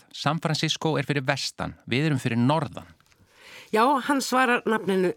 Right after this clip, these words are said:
Speaker 2: San Francisco, ungi maðurinn frá Eritreu sem leiðir okkur hvít og velsældarleg heima í sófanum okkar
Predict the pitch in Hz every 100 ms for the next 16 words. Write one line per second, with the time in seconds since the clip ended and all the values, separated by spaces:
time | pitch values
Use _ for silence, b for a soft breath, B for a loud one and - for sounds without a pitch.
0 | - - 190 - 165 - 214 - 143 -
1 | 196 190 170 165 151 151 151 147 - 139
2 | - 214 220 - 208 190 180 B B B
3 | - 233 214 - 254 269 233 233 202 -
4 | - - 233 233 - - 175 175 185 -
5 | 190 185 190 180 - - 180 175 160 156
6 | 214 208 196 185 180 - 170